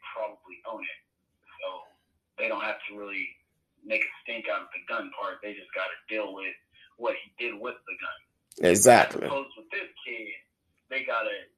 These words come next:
Speaker 1: they wanna go a step further and find out, pinpoint where he got the gun, assuming that it wasn't his.
Speaker 2: Exactly.
Speaker 1: That it's stolen or something like that.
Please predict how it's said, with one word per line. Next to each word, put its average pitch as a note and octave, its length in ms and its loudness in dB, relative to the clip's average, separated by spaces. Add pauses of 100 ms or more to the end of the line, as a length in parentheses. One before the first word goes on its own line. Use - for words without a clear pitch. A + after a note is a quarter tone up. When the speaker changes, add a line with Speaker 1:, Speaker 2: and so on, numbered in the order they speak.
(120)
Speaker 1:
they B2 140 -8
wanna A#2 240 -10 (100)
go G#2+ 300 -2
a - 20 -14 (140)
step - 180 -4 (160)
further A#2 600 -4 (300)
and F#2+ 140 -10 (100)
find G#2 340 0
out, G#2+ 400 2 (600)
pinpoint - 560 0 (320)
where A#2 240 -4
he G#2+ 140 -8
got G#2+ 240 0
the - 80 -8 (100)
gun, G2 320 -8 (240)
assuming A#2 400 -2
that F#2 160 0
it G2 80 -8
wasn't G#2+ 240 0
his. - 1700 2
Speaker 2:
Exactly. D3 460 12
Speaker 1:
That - 100 -10
it's - 220 -16
stolen G#2 320 -10
or G2 100 -16 (100)
something - 160 -18
like - 160 -20
that. - 300 -12